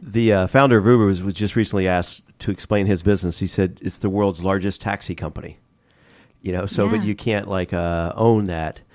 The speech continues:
Speaker 1: Uh, right, but, but speaking of pat-, patents, I'm, um, obsessed with Shark Tank. Um,
Speaker 2: <laughs> Me
Speaker 1: right?
Speaker 2: too.
Speaker 1: <laughs> And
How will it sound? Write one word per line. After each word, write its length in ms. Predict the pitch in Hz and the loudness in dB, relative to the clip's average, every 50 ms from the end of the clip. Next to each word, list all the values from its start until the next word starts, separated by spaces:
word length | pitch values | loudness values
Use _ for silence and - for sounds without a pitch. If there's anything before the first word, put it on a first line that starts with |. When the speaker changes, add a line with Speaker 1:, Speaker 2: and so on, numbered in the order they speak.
| _ _ _ _ - - | _ _ _ _ -10 -6
Speaker 1:
Uh, 140 | 82 80 | -6 -4
right, 200 | 80 90 98 101 | 0 0 -2 0
but, 160 | 101 117 107 - - - | 0 0 -2 -2 -8 -10
but 140 | - - - | -10 -8 -6
speaking 260 | - - 185 190 196 | 2 2 2 4 4
of 60 | 156 123 | 4 6
pat-, 260 | 135 143 147 - - | 4 4 4 2 2
patents, 340 | 135 139 139 113 95 85 101 | 4 4 4 2 0 -4 -4
I'm, 300 | 104 107 117 120 110 110 | -2 0 0 0 0 -4
um, 420 | - - 107 104 98 95 95 95 | -4 -2 0 0 2 2 0 -2
obsessed 380 | 101 101 - - 135 120 - - | -4 -6 -2 2 2 2 2 0
with 120 | 110 101 | -6 -6
Shark 240 | - - 110 107 - | -2 -2 -2 -2 -2
Tank. 360 | - - 90 90 87 - - - - - | -4 -2 -2 -2 -2 -6 -10 -14 -8 -4
Um, 340 | 95 92 90 87 85 85 - | -2 -2 0 0 -2 -2 -2
Speaker 2:
<laughs> 40 | - | 0
Me 300 | 226 220 160 - - - | -2 -2 -2 -2 -6 0
Speaker 1:
right? 200 | - - 247 262 | 4 6 6 8
Speaker 2:
too. 840 | - 302 262 214 196 247 180 190 294 294 - - 233 - 175 139 113 - | 8 8 8 8 8 8 6 6 6 6 6 4 6 6 4 2 2 -2
Speaker 1:
<laughs> 40 | - - - - - - - - | -6 -18 -18 -18 -20 -20 -10 0
And 280 | - 127 127 120 117 | 2 4 4 4 2